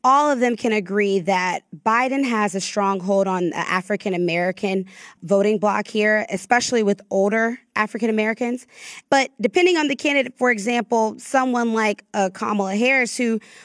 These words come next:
was doing a little bit better in the polls back in July, say, I think what she's trying to do is really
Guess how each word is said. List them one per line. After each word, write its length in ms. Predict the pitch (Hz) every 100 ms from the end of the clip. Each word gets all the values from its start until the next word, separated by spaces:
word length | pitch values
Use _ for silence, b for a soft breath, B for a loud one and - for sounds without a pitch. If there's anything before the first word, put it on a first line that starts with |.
| B
was 320 | 196 254 359 262
doing 480 | 247 220 208 196 - -
a 80 | 214
little 360 | 196 262 370 285
bit 200 | 208 -
better 220 | 185 170
in 140 | 165
the 60 | 170
polls 400 | - 190 180 170
back 320 | 180 180 190
in 100 | 180
July, 560 | 175 175 170 190 240 190
say, 480 | 170 170 160 160 175 B B B B
I 140 | 247
think 180 | 330 311
what 140 | 220 208
she's 260 | 285 302
trying 260 | - 254 208
to 80 | 185
do 180 | 214
is 160 | 196 160
really 320 | 196 247 262